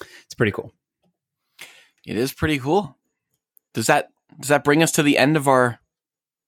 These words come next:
Speaker 2: of our
Speaker 1: Yeah, I
Speaker 2: rumors?
Speaker 1: mean, th-, those are, those are the big ones. So I think we can certainly do another show one day where we talk about some other ones from the schoolyard and some ones that wound up being true. But for now, I think those are kind of my favorite ones at the moment.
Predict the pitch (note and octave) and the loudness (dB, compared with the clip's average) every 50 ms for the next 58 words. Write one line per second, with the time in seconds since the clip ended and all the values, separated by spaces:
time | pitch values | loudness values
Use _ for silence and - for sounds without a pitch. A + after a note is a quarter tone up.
0 | _ _ _ - - A#2 C3 B2+ - F#3 A#3+ D4 E4+ D#4 C#4+ A#3+ B3+ B3+ B3 A3+ | _ _ _ -10 -4 0 2 4 4 4 4 4 4 4 4 4 4 4 2 2
1 | E3+ G#3 F3+ F3+ E3+ D#3+ D#3 A#3 C4 D#4 D#4 - C#4 B3+ A3 E3 F3+ G#3 G#3+ G3+ | 0 0 -2 -4 -6 -6 -2 0 0 0 0 0 0 0 0 2 2 2 4 4
2 | G3 G#3+ G#3 F#3 E3+ C#3+ D3 B2+ A2+ C3 D3+ D#3 D#3 D3+ C3 B2+ C3 D3 E3 D#3+ | 4 2 2 2 0 0 -2 -2 0 0 0 2 2 2 0 2 0 -2 -2 -2
3 | C#3+ C3 B2+ B2+ - D3+ C#3+ - - C#3 C3+ - D#3 C#3 - - C3 - C3 B2+ | -2 -2 -2 -2 -2 -4 -4 -4 -2 -4 -2 -2 -2 -4 -2 -2 -4 -2 -2 -4
4 | A2 A#2+ B2 A#2+ A#2+ A#2+ B2 B2 B2 B2 B2 B2 A#2+ A#2+ A#2 B2 A#2+ - - B2+ | -2 0 0 2 2 2 2 2 2 2 2 2 2 0 -2 -2 -2 -2 0 2
5 | C3 C3+ C#3+ D3 C#3+ C#3 D3 E3 F#3+ G3+ F3+ D3 C#3+ C3+ C#3+ C3 - B2+ B2 A#2+ | 4 4 4 4 4 4 4 4 4 4 4 2 2 2 2 0 0 2 0 0
6 | A#2 A2 - A#2 A2+ A#2 B2 B2 C3 C#3 D#3 F3+ F3 - - B2+ A#2 A2 - - | 0 0 -2 -2 0 0 0 2 2 2 2 0 -2 -4 -4 -4 -4 -4 -4 -2
7 | B2+ B2 B2 B2 B2 B2 B2 B2 B2 A2+ A2 G#2+ - A2+ G#2 G#2+ A2 G#2+ G#2 - | 0 2 2 4 4 4 4 4 2 0 -2 -2 -2 -2 -2 -2 -2 -2 -2 -2
8 | - A2 A2 G#2+ G#2+ - - G#2+ G#2 G2+ - - C#3 D#3 D3 C3 - - - D#3+ | -2 -2 -2 -2 -2 -2 -4 -4 -4 -4 -2 0 0 0 0 -2 -2 0 0 0
9 | E3+ G#3 B3+ A#3+ A3 - G#3+ G3+ F3+ - - F#3 F3+ - E3+ - F3+ E3+ E3 C#3+ | 2 2 0 -2 -2 -2 -2 -4 -2 0 0 0 0 0 -2 0 0 2 2 2
10 | C#3+ D3 C#3+ - - C3+ C3 A#2+ - - A#2 A2+ G#2+ G#2+ G#2 G#2+ G#2+ G#2+ B2+ D#3 | 2 2 2 2 2 2 2 2 0 -2 -2 -2 -4 -4 -4 -4 -4 -2 -4 -6